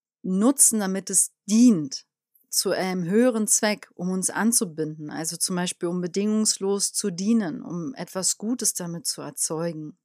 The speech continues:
Äh, statt unsere Sinnesorgane, ich nenne es mal willkürlich, den, die ganze Zeit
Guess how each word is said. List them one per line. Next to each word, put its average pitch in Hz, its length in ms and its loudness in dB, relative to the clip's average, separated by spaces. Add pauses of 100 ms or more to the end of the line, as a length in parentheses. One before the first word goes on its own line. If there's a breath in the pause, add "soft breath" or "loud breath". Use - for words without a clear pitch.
(2000 soft breath)
Äh, 180 680 -4
statt 220 400 2
unsere 180 300 -6
Sinnesorgane, 175 1400 -2 (840)
ich - 200 -8
nenne 180 180 0
es 185 120 2
mal 175 380 -4
willkürlich, 226 1200 2 (920)
den, 185 360 -4
die 180 180 -10
ganze 190 360 0
Zeit 170 560 -6